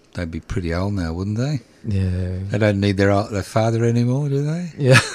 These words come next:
Speaker 2: <laughs>
Speaker 1: Yeah. Oh.
Speaker 2: Yeah.
Speaker 1: Yeah. A-, and you fully retired or just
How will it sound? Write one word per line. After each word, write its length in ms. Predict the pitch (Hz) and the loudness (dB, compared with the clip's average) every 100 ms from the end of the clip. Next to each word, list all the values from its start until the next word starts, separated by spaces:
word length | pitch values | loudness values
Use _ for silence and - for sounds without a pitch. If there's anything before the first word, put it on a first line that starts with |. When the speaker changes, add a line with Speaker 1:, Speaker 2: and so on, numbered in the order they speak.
| - | 4
Speaker 2:
<laughs> 1040 | 202 - 208 - 196 - - 165 - 165 - - - - _ _ | 4 6 2 4 2 2 2 -2 -2 -6 -6 -10 -16 -20 _ _
Speaker 1:
Yeah. 500 | 104 92 90 82 80 - _ - | -8 -6 -8 -10 -12 -16 _ -14
Oh. 200 | 151 120 | -10 -4
Speaker 2:
Yeah. 340 | 117 104 92 98 110 - - | -2 -2 -6 -12 -16 -20 -16
Speaker 1:
Yeah. 140 | - 87 | -14 -10
A-, 80 | 104 107 | -8 -4
and 120 | 104 107 | -2 0
you 260 | 107 104 | 2 0
fully 380 | 104 - 139 143 | -4 2 4 4
retired 600 | 131 131 - 135 170 202 | 4 0 0 -4 -4 -6
or 60 | 120 | -6
just 240 | 101 - | -6 -8